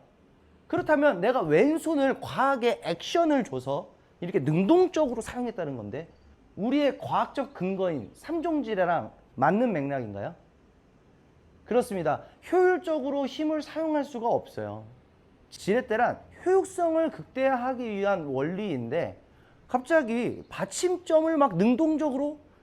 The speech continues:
나의 액션으로 사용한다? 그것은 올바르지 않다고 볼 수 있다는 거죠.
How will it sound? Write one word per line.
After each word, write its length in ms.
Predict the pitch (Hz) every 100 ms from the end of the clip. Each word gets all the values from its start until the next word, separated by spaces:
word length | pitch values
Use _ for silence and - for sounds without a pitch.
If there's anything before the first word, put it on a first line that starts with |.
| _ -
나의 320 | 196 254 -
액션으로 800 | 185 - - 302 302 277 285 285 - _
사용한다? 640 | - 277 269 208 190 247 254 - - _ - - _ -
그것은 520 | 139 156 147 226 247 - _ _
올바르지 680 | 127 143 156 165 139 151 175 - _ -
않다고 720 | - 135 - 190 185 220 226
볼 160 | - 151
수 100 | 165
있다는 380 | 131 147 127 107
거죠. 240 | 104